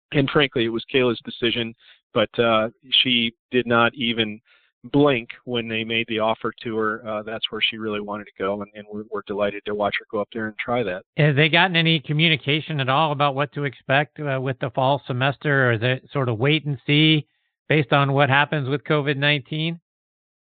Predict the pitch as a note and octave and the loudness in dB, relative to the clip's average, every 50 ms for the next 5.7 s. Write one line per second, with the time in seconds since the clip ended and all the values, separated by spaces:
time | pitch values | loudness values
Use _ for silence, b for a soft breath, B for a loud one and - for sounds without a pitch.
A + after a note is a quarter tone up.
0 | _ _ _ - - B B B B B B B B - D#3+ D#3+ D#3 - - - | _ _ _ -20 -16 B B B B B B B B 0 2 2 2 0 -2 0
1 | C#3+ C#3 C#3 - - D3 C#3+ D3 - - C3 A#2+ A#2 A#2 A#2 A#2+ B2 B2 B2 B2 | 2 2 2 2 2 2 2 2 2 -2 -4 -6 -6 -6 -6 -4 -2 -2 -2 -2
2 | A#2+ A#2+ A#2+ A#2 A2 A2 G#2+ A2 _ _ - A2+ A2 G#2+ G#2+ G#2+ _ _ - - | 0 0 2 2 0 0 -2 -6 _ _ -10 -8 -6 -6 -8 -8 _ _ -4 -2
3 | C#3 C3+ C3+ A#2+ A2 G#2+ G2+ - C#3 B2 A#2 - - - _ _ _ _ _ _ | 0 2 2 2 0 -2 -4 0 2 2 2 2 -2 -6 _ _ _ _ _ _
4 | _ _ _ _ _ _ - B2+ A2+ G#2 G#2 - _ - - - A#2+ A#2+ A#2 A2+ | _ _ _ _ _ _ -12 -10 -8 -8 -10 -12 _ -8 -4 -2 0 0 0 0
5 | A2 A2 - A#2+ A2+ G2+ - - - B2 A2+ - - - | -2 -4 -6 -6 -8 -8 -8 -6 -6 -6 -6 -8 -10 -12